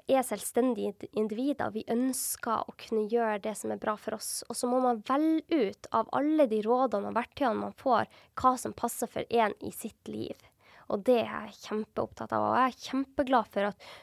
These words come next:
du forsker på dette, Tormod, for dette er håndfast og veldig nyttig. Det er sånne små verktøy som kan bety enormt mye for kvaliteten på en persons liv. Så jeg synes du har forklart dette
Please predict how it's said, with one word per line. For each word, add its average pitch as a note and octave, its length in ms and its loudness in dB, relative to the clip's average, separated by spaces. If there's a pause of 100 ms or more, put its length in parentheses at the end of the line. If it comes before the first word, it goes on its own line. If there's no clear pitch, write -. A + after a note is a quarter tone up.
(140)
du C4 180 -2
forsker - 420 -2
på - 80 -2
dette, - 240 -2
Tormod, G3+ 400 -4
for A#3 120 -4
dette - 280 0
er A3+ 200 4 (840)
håndfast D4 840 4
og A3+ 200 0 (140)
veldig B3+ 680 6
nyttig. - 840 0 (680)
Det A3+ 180 4
er B3+ 40 2
sånne C4+ 280 2 (320)
små C#4 640 2 (120)
verktøy B3 380 -2
som G#3 180 -4
kan A3 200 -4
bety A#3 300 -4 (160)
enormt C4 960 4
mye C#4+ 480 -2
for A3 340 -2 (220)
kvaliteten B3+ 640 -4
på G#3+ 140 -4
en - 300 -14
persons G#3+ 460 -6
liv. - 220 -8 (600)
Så - 260 2 (220)
jeg C4 160 2
synes C#4+ 200 0
du B3 140 -2
har A3 160 2
forklart A#3+ 400 -4
dette A3 180 -2